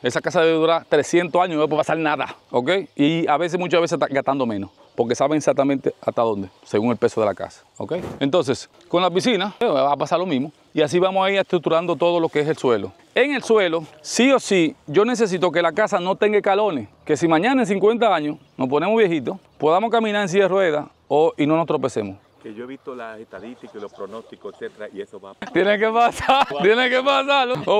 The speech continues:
Speaker 1: obligatoriamente. Entonces uno dice, sí, entonces veo muchas casas, veo muchas casas, como que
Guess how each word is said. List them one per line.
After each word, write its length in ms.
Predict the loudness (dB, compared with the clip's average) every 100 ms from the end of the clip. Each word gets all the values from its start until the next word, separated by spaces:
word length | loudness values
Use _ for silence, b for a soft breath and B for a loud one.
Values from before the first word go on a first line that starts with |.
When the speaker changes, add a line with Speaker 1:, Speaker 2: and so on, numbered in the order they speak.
| 2 2 2
Speaker 1:
obligatoriamente. 840 | 2 2 2 2 2 0 0 -2 -4
Entonces 280 | -8 2 4
uno 120 | 6
dice, 420 | 4 4 2 2 0
sí, 440 | 2 2 2 -2
entonces 260 | -2 2 4
veo 160 | 4 4
muchas 300 | 2 0 0
casas, 440 | 2 2 0 -4 _ 0
veo 220 | 2 4
muchas 340 | 2 0 0
casas, 520 | 2 0 0 -6 -6 _ -4
como 260 | 0 0
que 320 | 2 2 2